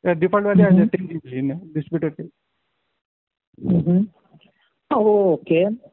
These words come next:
Speaker 2: Uh, Hadoop can use, uh, distributed cache for in-memory processing, right?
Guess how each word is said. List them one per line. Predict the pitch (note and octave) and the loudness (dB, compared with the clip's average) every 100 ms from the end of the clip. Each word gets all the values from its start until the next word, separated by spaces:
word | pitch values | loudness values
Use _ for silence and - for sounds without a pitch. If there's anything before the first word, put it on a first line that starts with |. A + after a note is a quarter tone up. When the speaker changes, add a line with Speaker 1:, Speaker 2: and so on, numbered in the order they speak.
| _ _ _ _ - | _ _ _ _ -2
Speaker 2:
Uh, | F#3+ | -2
Hadoop | F#3+ F#3+ A#3 C4 C#4+ - | -2 -2 -2 -2 -4 -2
can | C4 B3 A#3+ | -2 0 0
use, | G3+ A3 A#3+ G#3+ | 2 2 2 2
uh, | A#3 | 0
distributed | F3+ F3 - G#3+ A3+ G3 A3+ F3 | 2 0 0 0 2 2 -2 0
cache | F#3+ F3 - A3 G#3 F#3+ - | 0 0 0 0 2 0 0
for | F#3+ E3+ | -2 0
in-memory | E3+ F#3 F#3+ G#3 G#3 G3+ | 0 2 2 2 2 0
processing, | G#3 E3 D#3 - E3+ C3+ | 0 -2 -2 -2 0 0
right? | D3 | -2